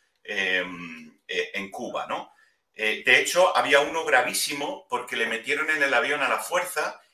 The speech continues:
y ni siquiera él compró el billete ni intervino en la situación, sino que le metieron, mm, prácticamente, ¿por qué? Porque era una aerolínea que era Aruba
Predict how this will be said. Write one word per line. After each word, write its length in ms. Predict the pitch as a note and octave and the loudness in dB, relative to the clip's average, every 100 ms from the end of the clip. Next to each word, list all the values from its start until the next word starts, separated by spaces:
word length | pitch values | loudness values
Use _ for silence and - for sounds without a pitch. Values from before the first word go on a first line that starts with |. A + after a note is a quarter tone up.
| _ | _
y 80 | B3 | -8
ni 100 | - | -6
siquiera 540 | - A#2 D#3 D#3+ D#3 | -8 -4 2 4 4
él 60 | - | 2
compró 440 | C#3+ C3 C3 C#3+ | -4 -4 -4 -4
el 80 | C#3 | -2
billete 400 | C3+ D3 D#3 D#3+ | -2 -4 -4 -4
ni 140 | C#3 | -4
intervino 760 | B2+ A#2 A2+ A2+ C3 - D3+ B2+ | -4 -4 -2 -2 0 -2 0 2
en 60 | A2 | 0
la 100 | A2+ | -2
situación, 640 | - A2+ A2+ D#3+ D#3 - | -4 -4 -4 0 -2 -2
sino 240 | A#2+ A#2 | -4 -4
que 80 | A2 | -2
le 60 | A2 | -4
metieron, 520 | G#2+ C3+ D3 F3+ F#3 _ _ _ _ _ | -4 4 4 4 -2 _ _ _ _ _
mm, 520 | A2 G#2+ G#2 G2+ G2 | -12 -6 -4 -6 2
prácticamente, 600 | B2+ B2+ C#3 C#3+ D#3 - | 2 4 4 4 4 0
¿por 200 | C3 B2+ | 0 0
qué? 240 | D3+ D#3+ - | 6 4 6
Porque 260 | A2+ A2 C3 | 0 4 6
era 120 | C3+ | 6
una 180 | C3+ C3 | 6 6
aerolínea 640 | C3+ C3+ C#3 C3+ B2 B2 - _ _ - | 6 6 2 2 2 2 -4 _ _ -2
que 240 | A#2+ - | 0 0
era 280 | A#2+ B2 C3 | 4 6 8
Aruba 520 | G#2 G#2+ C3+ D#3 - | 6 2 2 2 2